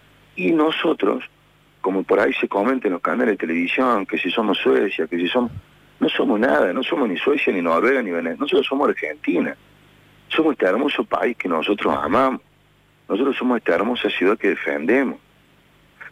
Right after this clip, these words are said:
Si yo decido armarme un negocio, yo soy chef, soy cocinero de hace muchos años, pasé por muchos, muchos lugares en la gastronomía, en la, o sea, fui ayudante de cocina, cociné,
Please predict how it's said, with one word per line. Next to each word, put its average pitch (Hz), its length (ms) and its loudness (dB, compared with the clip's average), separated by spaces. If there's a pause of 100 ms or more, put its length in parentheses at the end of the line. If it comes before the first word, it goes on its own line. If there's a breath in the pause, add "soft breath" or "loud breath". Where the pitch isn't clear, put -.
Si - 80 -2
yo 127 140 4
decido 123 380 0
armarme 104 420 0
un 104 160 0
negocio, 87 540 0
yo 117 80 -2
soy 101 180 -2
chef, 113 280 0
soy 95 180 -2
cocinero 95 540 0
de 92 40 2
hace 87 240 -4 (220)
muchos 113 360 0
años, 71 300 -2 (1000)
pasé - 300 2
por 90 220 2 (100)
muchos, 139 380 2 (160)
muchos 110 480 0
lugares 98 340 4
en 82 80 -4
la 82 80 0
gastronomía, 73 680 -2 (260)
en 80 220 -4
la, 73 160 2
o - 380 0
sea, 80 280 4 (220)
fui 85 180 0
ayudante 82 360 0
de - 80 0
cocina, 107 640 2
cociné, 113 600 0